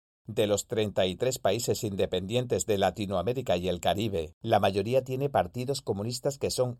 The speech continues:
aceptados como participantes políticos legítimos. En Venezuela, Chile, Uruguay y otros países ocurrió que el Partido Comunista y el partido gobernante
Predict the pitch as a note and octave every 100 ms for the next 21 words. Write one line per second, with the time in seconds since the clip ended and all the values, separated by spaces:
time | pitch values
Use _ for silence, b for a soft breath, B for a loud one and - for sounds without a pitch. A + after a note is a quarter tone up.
0 | - G#2 - G2+ - B2 C#3 C#3+ - A#2+
1 | G#2 G2+ F#2 F#2+ G#2+ F#2+ B2 C3+ C#3+ -
2 | - G#2 D3+ G2 F#2 F2+ G#2 G2+ D3 -
3 | D#2+ C#2+ - _ _ - A2+ G2+ F#2 F2
4 | - B2 C3+ C#3 - A2+ G2 F2+ D2 -
5 | F#2 E2+ A2 A2 F2+ - F2 G2 B2 C#3
6 | - A2 F2+ G2+ F2+ - _ B2 - G#2
7 | F#2 A2 C#3 G#2 F#2 F2 E2+ B2+ A#2+ F2
8 | E2 F2 B2 - F2 F2 F2 - E2+ E2+
9 | C3+ A#2 E2+ E2+ E2+ A2+ A2 - E2+